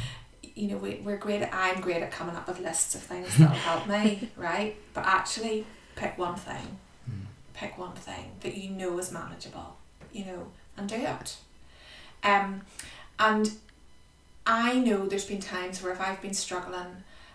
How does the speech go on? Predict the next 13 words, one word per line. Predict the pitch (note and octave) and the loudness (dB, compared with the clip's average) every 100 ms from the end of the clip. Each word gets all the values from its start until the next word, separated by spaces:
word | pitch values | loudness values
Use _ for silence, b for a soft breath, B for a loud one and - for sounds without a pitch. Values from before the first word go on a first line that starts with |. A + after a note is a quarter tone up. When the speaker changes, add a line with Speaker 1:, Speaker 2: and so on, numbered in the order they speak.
| B - | B 4
Speaker 1:
I | G#3 A3+ B3 | 6 8 6
have | C4 C4 | 2 -2
felt | - - - F#3 F#3 - | -4 -2 2 0 -2 -6
as | G3 | -6
if | F3+ F3+ | -6 -6
I | F#3 F#3+ | -6 -4
need | F#3 F3+ | -6 -8
to | G#3 | -10
feel | - - - E3+ F3 F#3+ G3 | -8 -8 -2 2 2 0 -4
this | G3+ F#3+ - - - - - - - - - - - - - | 0 -2 0 0 2 2 0 -6 -16 -20 -20 -20 -20 -20 -8
is, | G3+ - - - | -6 -8 -16 -4
is | G3 | -4
good | - F3+ E3 D3+ | 0 0 0 -4